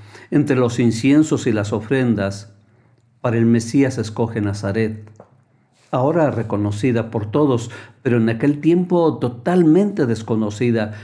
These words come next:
jamás nombrada en el Antiguo Testamento, considerada como una región pagana. No está ligada a ninguna promesa o expectativa mesiánica.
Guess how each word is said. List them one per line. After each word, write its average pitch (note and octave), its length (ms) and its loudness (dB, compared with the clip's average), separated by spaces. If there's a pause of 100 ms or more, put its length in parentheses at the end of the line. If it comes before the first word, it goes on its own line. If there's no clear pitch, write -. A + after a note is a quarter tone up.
(100)
jamás C3 680 0
nombrada B2 560 2
en A#2 80 0
el A2 140 -2
Antiguo A2 400 -2
Testamento, A2+ 800 -2 (400)
considerada B2+ 920 0
como B2 220 2
una C#3 240 2
región A2+ 440 -2
pagana. G#2 580 -6 (920)
No A#2+ 220 0
está B2+ 320 -4
ligada C#3+ 580 0
a D3+ 40 2
ninguna A2 480 0
promesa D3 760 -2 (340)
o C#3 80 0
expectativa A#2+ 800 -2
mesiánica. G#2 840 -4